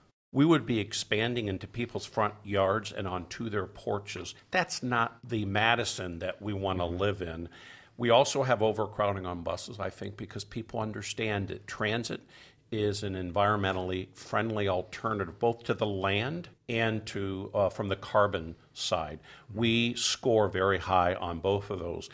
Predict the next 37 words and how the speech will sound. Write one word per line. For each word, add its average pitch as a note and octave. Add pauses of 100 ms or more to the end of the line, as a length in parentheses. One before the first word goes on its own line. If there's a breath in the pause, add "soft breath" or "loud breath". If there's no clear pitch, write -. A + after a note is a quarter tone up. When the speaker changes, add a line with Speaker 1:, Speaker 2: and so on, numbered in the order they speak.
(240 loud breath)
Speaker 1:
And G2
Madison A#2
residents A#2
are F#2+
very A2
tuned B2
in F#2 (260 loud breath)
to -
wanting G#2+
to G#2+
contribute F#2 (240 soft breath)
to -
climate A2+
change F2
in F2
a D#2
positive E2
way. D#2 (280)
Speaker 2:
Yeah. - (260)
We've A2+
all G#2
been F#2+
stuck -
on F#2
East F#2
Washington F2+
in E2+
traffic, -
and E2+ (320)
can A#2
you G#2+
imagine G2 (380)
even G2+
more G2+
traffic, -
Speaker 1:
Right. -
Speaker 2:
right? E2